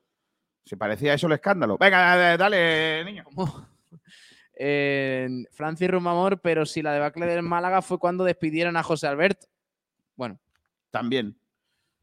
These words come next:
Speaker 2: A mí no
Speaker 1: José
Speaker 2: me
Speaker 1: Alberto no tenía que haber sido destituido. Te lo
Speaker 2: Mm.
Speaker 1: digo. Lo, lo que pasa es que en ese momento habíamos muchos críticos, es verdad. Pero José Alberto se, el Málaga se precipitó con él.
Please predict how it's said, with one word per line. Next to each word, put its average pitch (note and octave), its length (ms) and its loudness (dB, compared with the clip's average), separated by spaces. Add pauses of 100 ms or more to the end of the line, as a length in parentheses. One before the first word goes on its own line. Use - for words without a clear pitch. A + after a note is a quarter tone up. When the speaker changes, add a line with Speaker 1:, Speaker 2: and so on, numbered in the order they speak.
(100)
Speaker 2:
A - 80 -18
mí C3 300 -10
no B2 100 -10
Speaker 1:
José D3+ 220 4
Speaker 2:
me D3 40 2
Speaker 1:
Alberto E3+ 280 2
no F#3 140 0
tenía F3 220 -2
que E3+ 60 2
haber E3 160 2
sido D#3+ 180 0
destituido. B2 640 -4 (540)
Te C3 100 -8
lo C3 80 -2
Speaker 2:
Mm. - 20 0
Speaker 1:
digo. D3 240 0
Lo, C#3+ 260 4
lo C#3+ 120 0
que C#3 100 0
pasa D#3 220 -2
es - 20 -10
que F3+ 60 0
en E3 100 -2
ese F3 180 -2
momento F#3 400 2
habíamos E3+ 360 2
muchos F3 260 -4
críticos, A2+ 400 -4
es C3+ 60 -4
verdad. C3+ 280 -2 (400)
Pero B2 200 -2
José B2 180 -6
Alberto C3+ 260 -2
se, - 340 -4
el B2 120 -6
Málaga D3 300 0
se E3 120 -2
precipitó B2 460 -6
con G#2 140 -8
él. F2 80 -16